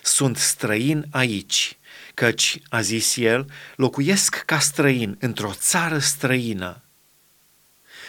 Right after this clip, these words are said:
Dumnezeu aude strigătul israeliților. După multă vreme, împăratul Egiptului a murit. Și copiii lui Israel gemeau încă din pricina robiei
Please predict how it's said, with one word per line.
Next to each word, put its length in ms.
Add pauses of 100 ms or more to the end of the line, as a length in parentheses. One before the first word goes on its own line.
(120)
Dumnezeu 640
aude 360
strigătul 720
israeliților. 1200 (920)
După 220
multă 340
vreme, 400
împăratul 500
Egiptului 640
a 100
murit. 560 (560)
Și 220
copiii 400
lui 240
Israel 680
gemeau 540
încă 300
din 200
pricina 520
robiei 580